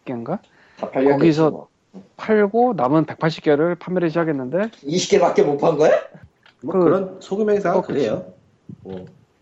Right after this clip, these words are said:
Speaker 1: 아니, 뭐, 솔직히 그 비트 바자라는 거기에 얼마나 많은 사람이 갔겠냐고.
Speaker 2: 아니야, 그건
Speaker 1: 간다고 해도
Speaker 2: 그렇겠네요. 예, 백팔십 개. 어.
Speaker 1: 그래서 그 백팔십 개 중에 지금 사십 몇 개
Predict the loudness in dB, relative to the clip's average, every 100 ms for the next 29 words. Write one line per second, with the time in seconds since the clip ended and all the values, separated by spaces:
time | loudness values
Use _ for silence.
0 | -8 -2 0 0 2 0 0 -4 -8 -8
1 | -8 -6 -6 -2 2 2 2 2 2 2
2 | -2 -4 -8 -6 0 0 0 0 2 0
3 | -2 -2 -2 0 -4 -8 -14 -10 -6 -6
4 | -6 -10 -14 -12 -8 -8 -8 -12 -10 -8
5 | -8 -10 -14 -16 -16 -20 _ -18 -18 -20
6 | -14 -12 -12 -14 -12 -12 -14 -20 -20 -20
7 | _ _ _ -4 0 0 -2 -4 -4 0
8 | 0 0 -2 -2 -4 -4 -12 -12 -8 -8
9 | -4 -2 -2 -4 -10